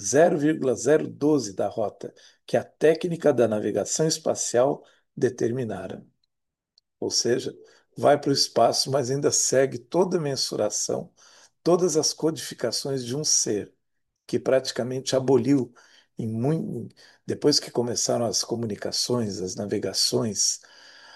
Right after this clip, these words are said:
ah, o encur-, o encurtar de distâncias, ah, o, a atividade febril cada vez mais veloz, o produzir, consumir rápido, viver rápido.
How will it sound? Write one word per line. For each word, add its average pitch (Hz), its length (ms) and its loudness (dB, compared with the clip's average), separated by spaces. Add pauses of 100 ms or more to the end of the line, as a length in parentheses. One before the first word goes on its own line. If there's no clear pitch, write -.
(200)
ah, 101 480 0
o 117 140 -2
encur-, 117 400 -4 (240)
o 127 360 -2
encurtar 135 840 0
de 107 180 -8
distâncias, - 1080 -2 (520)
ah, 98 480 -6 (400)
o, 120 200 -4
a - 100 -2
atividade 123 680 -2
febril 117 520 -2
cada 107 260 -4
vez 120 240 0
mais 113 260 -2
veloz, 107 460 0
o 101 80 -10
produzir, 113 680 -2 (340)
consumir 127 460 0
rápido, 120 560 -4 (400)
viver 123 300 0
rápido. - 600 -6